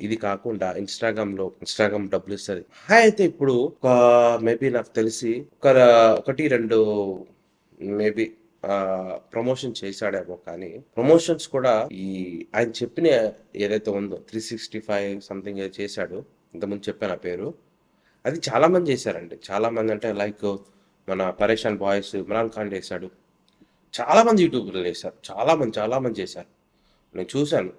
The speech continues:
ఆ, లోటస్ త్రీ సిక్స్టీ ఫైవ్ అనే బ్రాండ్ని చాలా మంది ప్రమోట్ చేశారు, ఈయన చేశాడు. అది లోటస్ త్రీ సిక్స్టీ ఫైవ్ అనేది ఇప్పుడు for example అంత ఎందుకండి, నేను బెట్టింగ్ యాప్స్ అని నేను Google-లో సెర్చ్ చేస్తాను. బెట్టింగ్ యాప్స్ అని just Google-లో సెర్చింగ్ చేస్తే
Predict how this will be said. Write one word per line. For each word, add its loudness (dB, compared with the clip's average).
ఆ, -10
లోటస్ 4
త్రీ -6
సిక్స్టీ -12
ఫైవ్ -2
అనే -8
బ్రాండ్ని 2
చాలా 2
మంది 0
ప్రమోట్ -4
చేశారు, -12
ఈయన 2
చేశాడు. -6
అది 2
లోటస్ 0
త్రీ -4
సిక్స్టీ -8
ఫైవ్ 2
అనేది 0
ఇప్పుడు -6
for 8
example 2
అంత -2
ఎందుకండి, 2
నేను 6
బెట్టింగ్ 4
యాప్స్ 4
అని 2
నేను 2
Google-లో 6
సెర్చ్ -2
చేస్తాను. -8
బెట్టింగ్ 4
యాప్స్ 4
అని 0
just -8
Google-లో 0
సెర్చింగ్ -6
చేస్తే -8